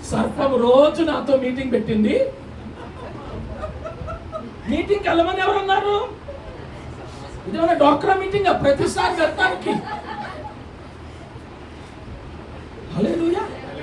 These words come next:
ఆదాము ఆ పాప ఆ తోట చెట్లో తిరుగుతున్నప్పుడల్లా ఈమె ఎక్కడికి వెళ్ళేదంటే, హల్లెలూయా, ఎవరు ఒక్కటే అలా కూర్చుంటే అంతే కదా, ఆ ఒక్కళ్ళ-, ఒక్కళ్ళగా కూర్చున్న వాళ్ళకి ఏంటంటే, ఇప్పుడు ఫోన్ వచ్చింది,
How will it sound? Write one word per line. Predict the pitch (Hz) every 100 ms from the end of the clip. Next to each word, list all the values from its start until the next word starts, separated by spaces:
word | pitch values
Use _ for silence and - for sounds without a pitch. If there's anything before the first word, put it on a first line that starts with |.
| - 466 440 - -
ఆదాము | - - 381 392 392
ఆ | 359
పాప | - 311 320
ఆ | 294
తోట | 285 302 359 415 415
చెట్లో | - 359 349
తిరుగుతున్నప్పుడల్లా | 349 392 359 349 339 339 339 370 403 339 262 285 339 - 170 -
ఈమె | 285 339 302 269 311 330 - 240
ఎక్కడికి | 262 381 466
వెళ్ళేదంటే, | 415 381 381 311 262 254 247 269 311 320 - - - - - -
హల్లెలూయా, | 208 240 254 294 320 - - - - 269
ఎవరు | 294 339 370
ఒక్కటే | - - 381
అలా | 415 370
కూర్చుంటే | 359 381 370 381 403
అంతే | 294 277
కదా, | 269 269 269 - -
ఆ | 196 208
ఒక్కళ్ళ-, | 202 - 226 226 262 262 254 254 226
ఒక్కళ్ళగా | - - 247 262 262 262
కూర్చున్న | 254 240 262 262
వాళ్ళకి | 247 247 247
ఏంటంటే, | 240 240 240
ఇప్పుడు | 254 233
ఫోన్ | 220 247 262
వచ్చింది, | 226 220